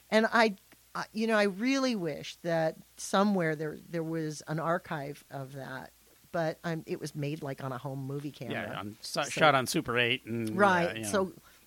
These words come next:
Speaker 1: goodness knows whatever
Speaker 2: Yeah.
Speaker 1: happened to it. And we had to dub it, which was great because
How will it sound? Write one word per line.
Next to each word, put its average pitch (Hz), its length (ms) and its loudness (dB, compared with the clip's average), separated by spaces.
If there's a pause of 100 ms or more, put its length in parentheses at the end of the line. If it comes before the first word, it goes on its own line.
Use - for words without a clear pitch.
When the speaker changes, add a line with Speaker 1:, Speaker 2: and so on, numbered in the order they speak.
(180)
Speaker 1:
goodness 180 320 -4
knows 160 320 -2
whatever 143 460 0
Speaker 2:
Yeah. 131 80 -2
Speaker 1:
happened 151 340 -2
to 143 140 -8
it. 143 180 -8 (380)
And 196 140 6
we 214 80 6
had 220 160 2
to 196 60 -4
dub 160 300 0
it, 110 300 -6 (260)
which 165 240 -6
was 170 160 -2
great 165 720 4
because 156 520 0